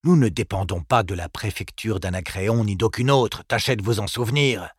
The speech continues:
Nous faisons partie intégrante du domaine personnel de l'empereur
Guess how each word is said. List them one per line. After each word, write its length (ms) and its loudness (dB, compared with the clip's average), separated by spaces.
Nous 100 6
faisons 320 -2
partie 420 -6
intégrante 720 0
du 120 -2
domaine 360 2
personnel 680 2
de 100 6
l'empereur 520 4